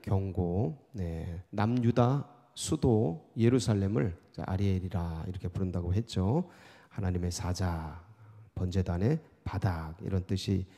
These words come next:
있는 그 아리엘. 그 계속해서 오늘 십오 절, 십육 절까지도 그 부패한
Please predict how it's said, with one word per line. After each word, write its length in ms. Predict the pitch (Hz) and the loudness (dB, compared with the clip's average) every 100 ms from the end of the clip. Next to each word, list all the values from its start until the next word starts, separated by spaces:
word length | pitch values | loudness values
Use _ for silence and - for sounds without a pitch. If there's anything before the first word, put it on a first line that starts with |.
| _ _ - | _ _ -2
있는 520 | 98 87 87 101 123 | -2 0 -2 -2 -2
그 140 | - | -4
아리엘. 580 | - 92 82 82 90 143 - - - - - - - | -2 -2 -2 -2 0 0 -2 -16 -20 -20 -20 -20 -16
그 160 | - 117 | -10 0
계속해서 680 | 107 104 113 - 107 110 | 2 4 2 2 0 2
오늘 340 | 104 98 98 95 | 0 2 0 0
십오 360 | - 131 127 | -2 2 4
절, 160 | 120 113 | 4 2
십육 420 | 120 127 123 - | 0 0 -2 0
절까지도 880 | 123 113 - 127 127 107 135 117 90 - | 2 2 2 0 0 0 0 0 -2 -10
그 440 | - 98 95 92 98 _ _ _ _ | -6 -4 -2 -4 -8 _ _ _ _
부패한 800 | - 113 - 113 110 104 101 | 0 2 4 4 4 2 -2